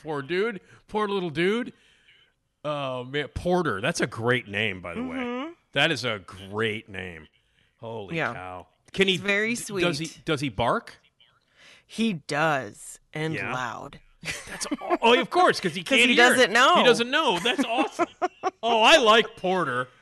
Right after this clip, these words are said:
Speaker 1: Oh, man. And you gonna
Speaker 2: So,
Speaker 1: dog sit,
Speaker 2: yeah.
Speaker 1: you're gonna dog sit with Porter? That's cool.
Speaker 2: Yeah. So he bark-, when he barks, it's just kind of this, like, "Roar,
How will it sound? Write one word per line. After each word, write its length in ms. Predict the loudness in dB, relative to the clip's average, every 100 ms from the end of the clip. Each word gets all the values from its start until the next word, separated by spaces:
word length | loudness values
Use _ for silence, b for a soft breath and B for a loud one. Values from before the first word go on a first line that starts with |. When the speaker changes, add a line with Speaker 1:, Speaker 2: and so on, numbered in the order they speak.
| -4
Speaker 1:
Oh, 320 | -2 0 -2
man. 420 | -2 0 0 0
And 100 | 0
you 80 | 4
gonna 160 | 6
Speaker 2:
So, 60 | 6
Speaker 1:
dog 260 | 6 4 2
sit, 100 | 2
Speaker 2:
yeah. 160 | 4
Speaker 1:
you're 80 | 4
gonna 120 | 0
dog 280 | 0 0 -2
sit 140 | -4
with 160 | -6 -8
Porter? 320 | -6 -4 -4 -4
That's 220 | -8 -8
cool. 420 | -8 -6 -6 -8 -8
Speaker 2:
Yeah. 640 | -2 0 2 2 2 0
So 220 | -2 -4
he 180 | 0 0
bark-, 240 | 4 4
when 120 | 4 0
he 80 | 0
barks, 440 | 4 6 6 0
it's 80 | -12
just 200 | -12 -8
kind 220 | -2 0
of 60 | 0
this, 140 | 0
like, 120 | -2
"Roar, 540 | 2 4 8 8 8